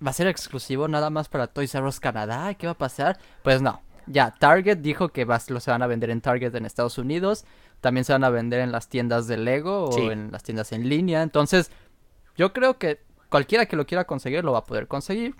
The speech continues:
Speaker 1: sin problema alguno. No va a ser nada exclusivo. Iba a ser exclusivo, pero ya no. Entonces, esa noticia rápida para cualquiera que lo quiere comprar con un valor de cuarenta dólares americanos y doscientas noventa y cinco piezas.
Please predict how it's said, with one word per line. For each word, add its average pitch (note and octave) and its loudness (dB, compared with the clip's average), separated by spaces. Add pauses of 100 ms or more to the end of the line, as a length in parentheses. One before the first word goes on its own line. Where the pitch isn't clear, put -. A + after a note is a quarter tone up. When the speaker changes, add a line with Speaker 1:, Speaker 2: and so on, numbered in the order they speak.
(100)
Speaker 1:
sin C3+ -4
problema C#3 0
alguno. A#2+ -2
No C3+ 2
va F3 6
a E3 4
ser E3 -2
nada D3 2
exclusivo. F3+ -4
Iba A3 2
a A2 -2
ser D3 -2
exclusivo, F3 -6
pero C3+ 2
ya A#2+ 0
no. D3 -6 (160)
Entonces, C3 -6 (300)
esa D#3+ 4
noticia C#3 2
rápida C3 2
para A#2 -2
cualquiera B2+ -2
que - -10
lo A2+ -8
quiere B2+ -6
comprar C#3+ 0
con B2+ -6
un B2 -6
valor B2 -2
de B2 -4
cuarenta D3 -4
dólares C3+ -2
americanos E3 -2 (340)
y F3+ -4
doscientas C#3+ -4
noventa B2 -2
y - -4
cinco B2+ -6
piezas. - -4